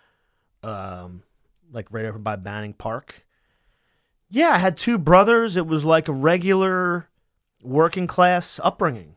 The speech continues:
You know, I lived, like, right off of Boxwood Road, and, um, you know, uh, the only,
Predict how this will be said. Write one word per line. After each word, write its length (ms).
You 120
know, 220
I 100
lived, 300
like, 200
right 140
off 240
of 120
Boxwood 440
Road, 460
and, 500
um, 580
you 100
know, 360
uh, 420
the 200
only, 360